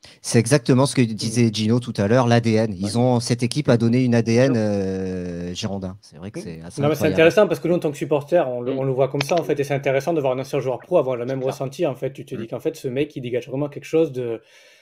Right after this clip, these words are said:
Speaker 3: bah,
Speaker 2: Mm.
Speaker 3: de bon pour le foot et de bon pour les Girondins de Bordeaux, tout simplement. Au-delà de, au-delà du joueur, c'est l'homme, en fait,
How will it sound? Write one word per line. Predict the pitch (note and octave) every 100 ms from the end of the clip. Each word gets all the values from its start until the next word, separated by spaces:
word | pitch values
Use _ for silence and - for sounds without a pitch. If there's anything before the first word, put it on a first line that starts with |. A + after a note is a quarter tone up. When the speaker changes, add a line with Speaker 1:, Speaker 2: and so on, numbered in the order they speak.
| _ -
Speaker 3:
bah, | -
Speaker 2:
Mm. |
Speaker 3:
de | C#3+
bon | C3+ F3
pour | F3 D3+
le |
foot | C#3 F#3+ D#3+
et |
de | B2+
bon | C#3+
pour | D3+
les | B2+
Girondins | A#2+ A#2
de | A#2
Bordeaux, | A2+ D3
tout | C#3+
simplement. | C3 G#2+ A#2 C3+ C#3+
Au-delà | A2+ A#2+ A#2
de, | A#2 A2 A2
au-delà | C3+ G#2+ A#2+
du | A#2
joueur, | A2+ A#2 D#3 C#3+
c'est | B2+
l'homme, | C3 D#3
en | A2+
fait, | -